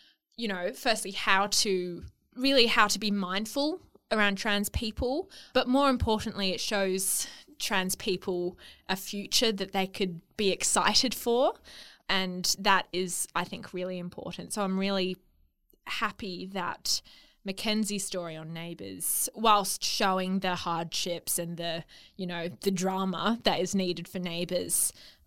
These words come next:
essentially showing a, a positive character for people to get invested in.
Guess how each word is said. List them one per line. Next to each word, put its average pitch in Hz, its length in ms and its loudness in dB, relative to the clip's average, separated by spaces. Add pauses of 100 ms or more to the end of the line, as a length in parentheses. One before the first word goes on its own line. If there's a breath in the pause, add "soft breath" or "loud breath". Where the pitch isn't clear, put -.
(100)
essentially 185 540 2
showing 175 640 -2 (160)
a, 170 260 -6
a - 60 -8
positive 196 640 -2 (840 soft breath)
character 170 800 -2 (280 loud breath)
for - 140 -4
people 175 380 0
to 170 360 -2 (260)
get - 160 2
invested 175 540 0
in. - 300 -2